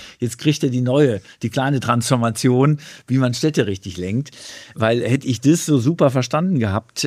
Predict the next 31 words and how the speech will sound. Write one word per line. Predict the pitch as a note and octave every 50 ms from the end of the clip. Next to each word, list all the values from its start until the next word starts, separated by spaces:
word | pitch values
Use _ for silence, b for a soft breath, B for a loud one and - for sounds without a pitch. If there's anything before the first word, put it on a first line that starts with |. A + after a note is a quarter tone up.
| -
dann | - - B2+ A#2 A#2 A#2+ A#2 A2+
wäre | B2 C3 C3+
ich | C3+ C3 A#2+ - -
jetzt | C3 C3 - -
vermutlich | - B2+ C3 C3+ C3 C3 -
aktuell | - - - C3+ -
immer | - F#3 F3+
noch | C3+ B2 -
Oberbürgermeister | C3 A2+ A#2 G#2 A2+ A2+ A2+ A2 G#2 A2 A#2+ A#2+ - B2
und | A#2 A#2
alle | A#2+ A#2+ A2
würden | A#2 B2+ A#2+ A#2+
mich | A#2+ A2+ -
feiern, | - - A2+ C3 C#3+ C#3+
weil | C3 B2 A#2+
man | A#2+ A#2
denkt, | A#2 A#2 A2+ -
„Hey, | A#2 B2+ A#2
der | A2+ G#2+
Schneidewind | - - A2+ A#2 A#2+ A#2+ A#2+ A2+
hat's | A2+ A#2 - -
echt | - A#2+ - - -
raus.“ | A2 G2+ F2+ F2 F#2 -
Sondern | - G2 G2+ G2+ G2+ G2+ G#2 G2 B B B B B B B B B B B B B B -
dieses | A#2 A2 G#2+ G2
Buch | - - B2 C3 D3 D#3+ D3 - - B B B B B B B _
ist | - D#3+ D3+ - - -
natürlich | B2+ B2 A#2 - C#3 B2 A#2+ A#2 G#2 - - - -
auch | - G#2+
eine | G#2+ G#2+
Suchbewegung, | G#2 C#3+ D3 - - G2 F2 F2+ D#3+ D3+ - - - -